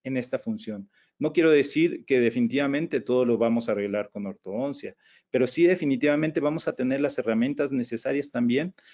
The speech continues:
para poder decidir si es necesario la intervención de otro especialista para un mejor resultado de, de nuestro tratamiento, ¿ok? Entonces, lo que sí no dejaría de lado o no se lo dejaría a otro especialista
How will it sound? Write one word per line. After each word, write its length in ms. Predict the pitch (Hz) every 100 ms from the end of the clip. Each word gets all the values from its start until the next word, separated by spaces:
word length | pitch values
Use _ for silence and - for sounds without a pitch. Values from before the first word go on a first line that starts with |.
| _
para 240 | 131 127 127
poder 300 | 143 165 170
decidir 640 | 196 170 151 175 185 - -
si 260 | - 147
es 140 | 160 160
necesario 640 | 170 147 - 147 160 156
la 80 | 135
intervención 680 | 120 117 110 113 - 131 131
de 100 | 127
otro 220 | 127 123
especialista 800 | - 110 - 117 127 143 156 156 _ - _
para 240 | 127 135
un 220 | 151 175
mejor 300 | 180 175 156
resultado 680 | 147 - 120 - 135 131 131
de, 560 | 123 113 110 107 107 107
de 140 | 110 117
nuestro 300 | 117 117 110
tratamiento, 840 | 107 104 107 120 143 139 90 - _
¿ok? 320 | - 123 147 _ _ _ _
Entonces, 720 | 107 104 123 135 156 170 - _ _ _ _ _ _ _ _ _ _ _
lo 280 | 135 135 120
que 100 | 120
sí 220 | - 143
no 160 | 156 143
dejaría 500 | 139 131 143 139 147
de 120 | 151
lado 320 | 151 127 131 147
o 160 | 120 117
no 160 | 127
se 180 | 139 151
lo 120 | 135
dejaría 420 | 117 113 123 135 131
a 40 |
otro 220 | 131 135
especialista 720 | 139 147 139 147 147 147 175